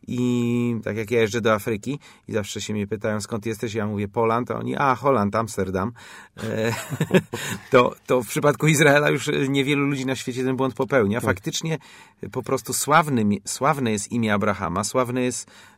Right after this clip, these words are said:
Speaker 1: e,
Speaker 2: Przecież w naszej historii, prawda? Y, y, może też i niechlubne pewne wątki naszej historii, ale każdy naród, y, w każdym narodzie jest ta część historii tego narodu,
Speaker 1: Dokładnie.
Speaker 2: narodu izraelskiego, Żydów.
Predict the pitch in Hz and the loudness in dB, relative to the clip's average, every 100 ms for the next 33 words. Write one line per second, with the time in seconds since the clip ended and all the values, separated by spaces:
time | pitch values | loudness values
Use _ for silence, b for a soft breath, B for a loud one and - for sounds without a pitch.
0 | - 120 120 120 123 131 113 123 139 135 | -8 -4 -2 0 0 0 -2 0 0 -2
1 | 107 110 - 139 110 104 107 101 120 143 | -6 -6 -2 0 0 -6 -8 -6 -4 -4
2 | 123 120 120 123 110 127 117 110 B B | -4 -4 -4 -4 -6 -10 -10 -12 B B
3 | B - 131 127 123 123 127 127 131 - | B -10 -10 -8 -2 2 2 2 -2 2
4 | 139 135 160 180 160 127 120 123 110 117 | 2 6 8 8 6 2 0 -2 0 -2
5 | - 120 113 123 104 113 - 117 104 113 | -2 -4 -4 -4 -6 -8 -4 -2 -2 -2
6 | 123 127 - 160 139 156 156 143 104 - | -2 -2 2 2 2 2 2 2 -2 -8
7 | - 131 117 117 104 156 127 143 139 135 | -16 -10 -8 -8 -4 -2 0 0 0 0
8 | 139 123 135 127 b b b 113 147 165 | -2 -2 -4 -4 b b b 4 6 6
9 | - 127 - 135 120 - 123 - 123 110 | 2 -2 2 2 0 -6 -6 -2 -2 -2
10 | 117 110 110 107 104 127 127 120 117 117 | -4 -2 -2 -2 -2 -2 0 2 2 2
11 | 113 120 117 - 123 113 107 113 107 147 | 2 2 0 0 0 2 2 2 2 0
12 | 160 | -4